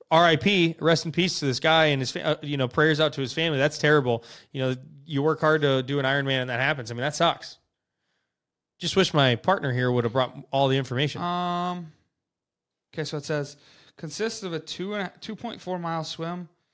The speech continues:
Speaker 2: a hundred and twelve mile bike ride, and then a marathon of twenty-six point two mile run,
Speaker 1: Damn.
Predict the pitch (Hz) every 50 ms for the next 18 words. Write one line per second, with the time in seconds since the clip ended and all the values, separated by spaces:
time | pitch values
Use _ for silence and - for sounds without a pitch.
0 | _ _ _ _ _ _ _ 160 147 139 - - - 175 185 190 196 190 180 170
1 | 156 147 _ _ - - - 160 156 160 165 156 151 147 143 143 147 147 143 143
2 | 139 139 147 147 147 147 156 151 147 143 143 143 139 139 _ _ _ _ _ _
3 | _ - 139 139 139 135 135 127 135 139 139 147 147 143 143 - 147 147 147 139
4 | 135 - _ - - 147 151 160 151 - - 156 151 - - _ - 143 135 131
5 | - - 143 139 135 131 127 127 123 123 120 120 120 117 117 120 123 127 151 _
6 | _ _ _ _ _ _ _ _ _ _ 123 - - 175